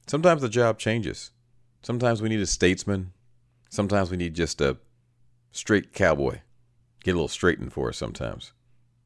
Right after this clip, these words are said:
Sometimes we need a bringer of peace. Sometimes we need someone who's a disruptor, who can get us out of our comfort zones,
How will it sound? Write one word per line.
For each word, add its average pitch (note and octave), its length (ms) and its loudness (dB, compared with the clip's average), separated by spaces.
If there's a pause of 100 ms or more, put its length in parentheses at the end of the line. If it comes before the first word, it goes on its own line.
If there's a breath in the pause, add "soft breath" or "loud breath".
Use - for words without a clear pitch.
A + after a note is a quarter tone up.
(380)
Sometimes F2+ 480 0
we E2 80 0
need D#2+ 180 0
a C#2 200 -2 (960)
bringer F#2+ 280 2
of - 200 -10
peace. - 560 -8 (640)
Sometimes B2 800 -2 (480)
we G2 100 -4
need F#2 180 0
someone F2 260 -2
who's E2 200 -4
a D2 80 -2
disruptor, - 640 -6 (640)
who D#2+ 120 -8
can D#2 180 -6
get D#2 100 0
us D2 120 -4
out D2+ 100 2
of C#2 80 0
our B1+ 80 0
comfort C#2+ 480 -8
zones, G1+ 420 -10